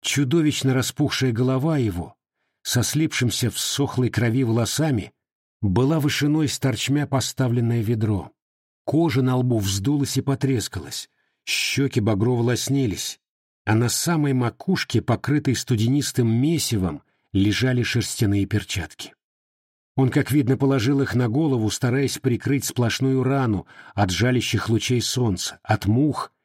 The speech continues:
и кишевшей в воздухе мошкары. Перчатки присохли к ране, да так и остались на голове.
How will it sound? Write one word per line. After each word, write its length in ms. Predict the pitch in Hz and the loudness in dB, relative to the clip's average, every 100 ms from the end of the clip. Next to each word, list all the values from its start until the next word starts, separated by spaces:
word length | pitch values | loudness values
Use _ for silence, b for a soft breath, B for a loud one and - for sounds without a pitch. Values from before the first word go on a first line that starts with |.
| _ _ | _ _
и 100 | - | -2
кишевшей 600 | 104 110 - 143 - 123 | 0 0 0 -2 0 0
в 140 | 107 87 | -2 0
воздухе 440 | 113 101 104 - | 0 0 0 0
мошкары. 600 | 110 98 - 107 95 80 - _ _ _ _ _ _ _ | 0 0 0 0 0 -2 -10 _ _ _ _ _ _ _
Перчатки 600 | - 113 92 - 120 - | 0 0 0 0 0 0
присохли 580 | 113 113 107 127 113 101 | 0 2 0 0 0 0
к 120 | 98 | 0
ране, 420 | 107 127 127 101 - _ _ _ - | 0 2 0 -2 -4 _ _ _ -2
да 120 | 101 | 2
так 220 | 101 95 | 2 2
и 40 | |
остались 480 | 107 - 104 92 90 | 0 0 0 0 0
на 100 | 98 | -2
голове. 460 | 90 92 85 73 | 0 0 -2 -4